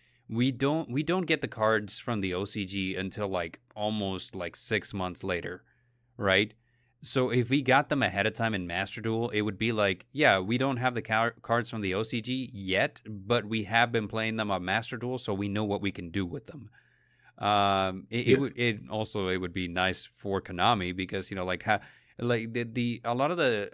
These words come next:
Speaker 1: a lot of the T C G fan base didn't wanna go on to Master Duel because it was, like, several formats behind from what they're, where they were.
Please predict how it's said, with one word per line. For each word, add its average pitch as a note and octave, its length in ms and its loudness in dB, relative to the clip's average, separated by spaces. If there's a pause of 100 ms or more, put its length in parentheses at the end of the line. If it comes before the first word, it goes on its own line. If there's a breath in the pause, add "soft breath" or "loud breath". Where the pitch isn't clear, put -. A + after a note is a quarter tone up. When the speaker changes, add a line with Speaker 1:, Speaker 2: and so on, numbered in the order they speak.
(120)
Speaker 1:
a A#2+ 100 -8
lot C#3+ 160 0
of E3+ 60 -2
the C3 80 2
T - 180 -6
C B2 180 -4
G G2+ 280 -6
fan G2 320 -2
base F#2+ 200 0
didn't A2+ 220 -6
wanna A2+ 180 -2
go G2 200 0
on F#2+ 160 0
to - 100 -12
Master F#2 380 -2
Duel F#2+ 200 -4
because F#2 320 -4
it G#2+ 80 -2
was, F#2+ 160 -6
like, F#2 220 -4
several C3+ 640 -2
formats G#2 520 -2
behind F2+ 560 -2
from F#2+ 160 -8
what F2+ 220 -8
they're, F#2 200 0
where G2+ 340 2
they G2 180 4
were. F2 340 -10